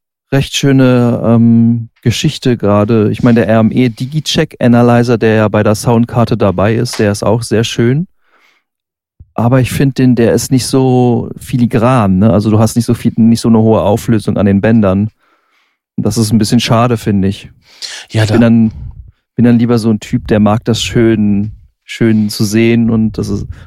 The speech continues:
Speaker 1: dass man das sehen kann, alle, alle Bänder über, also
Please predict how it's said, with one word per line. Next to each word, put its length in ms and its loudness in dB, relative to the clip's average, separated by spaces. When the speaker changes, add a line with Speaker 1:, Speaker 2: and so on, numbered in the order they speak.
Speaker 1:
dass 140 -18
man 80 2
das 140 2
sehen 260 0
kann, 240 0
alle, 340 2
alle 240 0
Bänder 280 0
über, 280 -4
also 240 -6